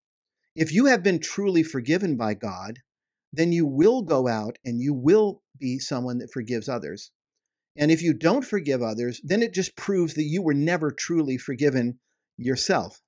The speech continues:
okay? I mean, that's how this passage was taught, even though Jesus says flat out here,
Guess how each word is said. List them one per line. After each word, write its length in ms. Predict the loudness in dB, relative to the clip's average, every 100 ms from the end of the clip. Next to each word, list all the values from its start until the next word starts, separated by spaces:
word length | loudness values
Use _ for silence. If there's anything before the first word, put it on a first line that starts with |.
| -14
okay? 320 | -4 -2 -4 -8 _ _ _ _
I 40 | 0
mean, 240 | 0 -2
that's 280 | -2 -2 -2
how 220 | -2 -2
this 200 | 0 -2
passage 500 | -2 -2 -2 -4 -8
was 240 | -6 -6 -6
taught, 400 | -6 -4 -2 -4 -10 _ _ _ -6
even 220 | 0 2
though 120 | 2
Jesus 520 | 0 0 0 0 -2 0
says 360 | 0 0 -4 -14 _ _ _ _ _ _
flat 300 | 0 4 6
out 220 | 4 2 2
here, 440 | 2 2 0 -4